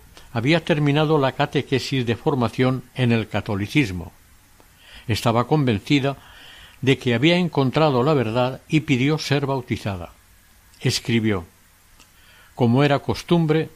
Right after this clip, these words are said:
los sacerdotes hacían esperar un año a los catecúmenos adultos ante la decisión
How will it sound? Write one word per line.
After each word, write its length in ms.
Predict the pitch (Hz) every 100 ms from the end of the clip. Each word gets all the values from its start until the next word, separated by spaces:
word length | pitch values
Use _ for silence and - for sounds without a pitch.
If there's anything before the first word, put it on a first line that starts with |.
| -
los 200 | 120 -
sacerdotes 880 | 139 - 107 107 151 - 139 - -
hacían 460 | - 117 160 170 165
esperar 520 | 127 - 131 147 -
un 200 | 156 151
año 320 | 135 120 131 151 - -
a 100 | -
los 220 | 95 95
catecúmenos 880 | - 143 - 104 143 123 113 120 - -
adultos 760 | 104 104 143 123 120 123 - - - - -
ante 360 | 123 131 - 110
la 140 | 113
decisión 680 | 139 160 135 - 139 147 147